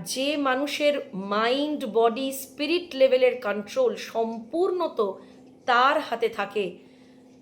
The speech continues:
সম্পূর্ণ নিয়ন্ত্রণ তার নিজের হাতে থাকে, সেই মানুষের দুঃখ, কষ্ট, যন্ত্রণা পাওয়ার চান্সেস ভীষণ কম। কারণ আপনি চাইলেও কোনো কিছুর জন্য কোনোভাবেই বাইরে থেকে তাকে আঘাত করতে পারবেন না।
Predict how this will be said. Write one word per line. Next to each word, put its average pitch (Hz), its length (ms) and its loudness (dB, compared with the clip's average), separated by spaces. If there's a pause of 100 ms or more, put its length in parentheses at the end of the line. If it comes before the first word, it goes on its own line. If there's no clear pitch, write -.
সম্পূর্ণ 330 800 2
নিয়ন্ত্রণ 285 600 2 (160)
তার 233 340 4
নিজের 233 340 -2
হাতে 233 220 -4
থাকে, 190 380 -10 (680)
সেই 330 400 0
মানুষের 330 580 0
দুঃখ, 269 400 -6
কষ্ট, 233 300 -4
যন্ত্রণা 220 520 0
পাওয়ার 214 400 2 (220)
চান্সেস 196 760 0 (380)
ভীষণ 214 640 -6
কম। 175 240 -10 (1600)
কারণ 254 340 4
আপনি 254 380 -2
চাইলেও 269 640 2
কোনো 320 440 0
কিছুর 302 460 -6
জন্য 285 360 0
কোনোভাবেই 269 840 0
বাইরে 226 340 0
থেকে 254 220 -4
তাকে 233 240 -4
আঘাত 208 340 0
করতে 285 240 -6
পারবেন 277 360 0
না। 294 200 -4